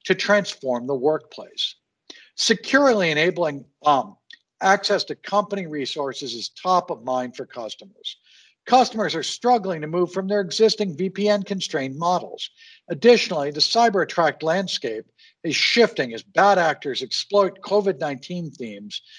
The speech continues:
and V P N vulnerabilities to make security even more important. We also know that it's challenging to onboard and manage new and personal devices. Microsoft can help address these customer problems.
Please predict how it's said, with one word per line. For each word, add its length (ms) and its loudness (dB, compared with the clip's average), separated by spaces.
and 120 -2
V 160 2
P 220 0
N 180 4
vulnerabilities 840 -2
to 80 2
make 200 4
security 500 2
even 220 -2
more 220 2
important. 500 -4
We 240 4
also 500 4
know 260 2
that 120 -2
it's 160 -6
challenging 520 0
to 140 -12
onboard 460 2
and 100 -8
manage 440 -4
new 300 0
and 140 -4
personal 440 -2
devices. 680 -2
Microsoft 720 2
can 160 -12
help 560 -2
address 480 -4
these 200 -8
customer 460 -2
problems. 680 -6